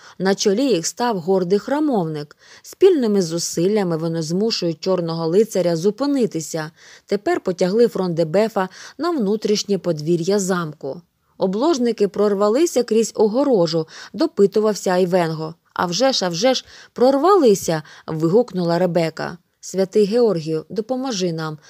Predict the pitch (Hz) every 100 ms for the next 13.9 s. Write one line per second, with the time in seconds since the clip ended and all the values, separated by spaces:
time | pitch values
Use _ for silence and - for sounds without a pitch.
0 | - 156 156 170 202 - 165 165 165 151
1 | 156 _ _ - - 233 233 330 - 240
2 | 202 196 208 254 208 180 269 226 185 170
3 | - 185 233 - 277 - 214 156 156 -
4 | _ 190 233 294 - _ 160 180 170 160
5 | 170 - 190 165 160 165 156 160 151 -
6 | - - 302 277 247 233 190 196 190 190
7 | 196 175 175 175 190 190 175 175 170 185
8 | 190 202 196 175 160 160 156 - _ _
9 | - 180 185 185 - 180 - 190 170 175
10 | 190 247 220 170 - - - 214 226 240
11 | 285 311 220 220 214 277 247 208 202 -
12 | 196 - 269 240 208 - 175 - 185 170
13 | 233 233 190 165 175 170 175 233 -